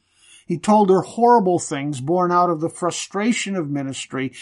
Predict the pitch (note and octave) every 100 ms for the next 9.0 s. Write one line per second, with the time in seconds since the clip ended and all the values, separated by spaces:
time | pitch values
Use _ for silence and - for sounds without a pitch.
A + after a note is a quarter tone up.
0 | - - E3 E3 F#3 G#3+ A#3+ G3 A3 G3
1 | F#3+ F3+ F3 F3 - E3+ D#3 - F3 D#3
2 | - C#3+ B2+ - - E3+ E3 - F3+ -
3 | - A#3+ G#3 D3+ - - _ F3 F3 F3
4 | E3 D#3 - - G3 - F#3 E3+ D#3 D3
5 | F#3 G3+ F#3+ - G#3 G3+ E3 D#3+ D#3+ C3+
6 | - F3+ B2+ - - - - D#3+ F3 F#3+
7 | F#3 E3+ D3+ D#3 D3+ E3+ D3+ - D#3 B2+
8 | D3+ C3+ A#2+ A#2 A2+ B2+ G2 - -